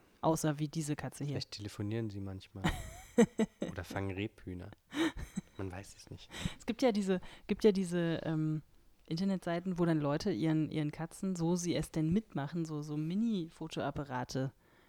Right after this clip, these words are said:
Speaker 1: an
Speaker 2: <laughs> Ja,
Speaker 1: die,
Speaker 2: stimmt.
Speaker 1: äh, an, an die Halsbänder machen und dann immer mal gucken, was die Katze den ganzen Tag so
Speaker 2: Das finde ich
Speaker 1: treibt.
Speaker 2: ganz witzig.
Speaker 1: Das hätte ich bei meinem Kater auch gerne gemacht, aber das hat er definitiv nicht mit sich machen lassen.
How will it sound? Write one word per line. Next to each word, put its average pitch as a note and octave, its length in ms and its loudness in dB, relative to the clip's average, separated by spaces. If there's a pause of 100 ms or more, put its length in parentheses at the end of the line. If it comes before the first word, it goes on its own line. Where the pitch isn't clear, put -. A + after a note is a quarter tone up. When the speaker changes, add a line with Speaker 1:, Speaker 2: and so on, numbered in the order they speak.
(160)
Speaker 1:
an D#3+ 140 4
Speaker 2:
<laughs> - 0 -
Ja, D#3 300 8
Speaker 1:
die, D3+ 60 6
Speaker 2:
stimmt. - 400 2
Speaker 1:
äh, D#3+ 140 10
an, D#3 240 6
an D#3 200 4
die D3 300 0
Halsbänder C#3+ 640 0
machen C#3 300 0
und C#3+ 140 -2
dann C#3+ 120 0
immer D3+ 160 2
mal D3+ 120 -2
gucken, D3+ 440 0
was D3 160 -4
die C#3 220 -6 (140)
Katze - 260 -8
den C3+ 100 -2
ganzen D#3 220 -4
Tag D#3 160 -4
so - 60 -12
Speaker 2:
Das - 180 -4
finde D#3 140 4
ich - 60 -4
Speaker 1:
treibt. - 20 -20
Speaker 2:
ganz A2 220 0
witzig. - 360 -8 (200)
Speaker 1:
Das D#3 100 -8
hätte F3+ 140 -2
ich G#3 80 -6
bei G3 100 2
meinem F#3+ 240 4
Kater G3+ 300 0
auch G3+ 120 2
gerne F#3 200 4
gemacht, E3 260 2
aber E3 120 -2
das D#3+ 220 -2
hat F#3+ 120 0
er D#3+ 60 0
definitiv D#3+ 580 -2
nicht E3+ 180 0
mit E3+ 260 -2
sich E3 160 -2
machen D#3 240 0
lassen. D3 240 -4